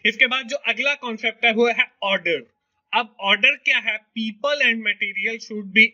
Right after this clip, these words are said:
in the right place at the right time।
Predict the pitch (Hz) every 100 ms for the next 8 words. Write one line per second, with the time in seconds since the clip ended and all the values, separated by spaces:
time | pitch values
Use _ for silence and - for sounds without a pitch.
0 | 190 190 208 185 175 190 277 254 - 196
1 | 170 175 - _ _ - 196 196 233 226
2 | 226 233 226 _ - 175 143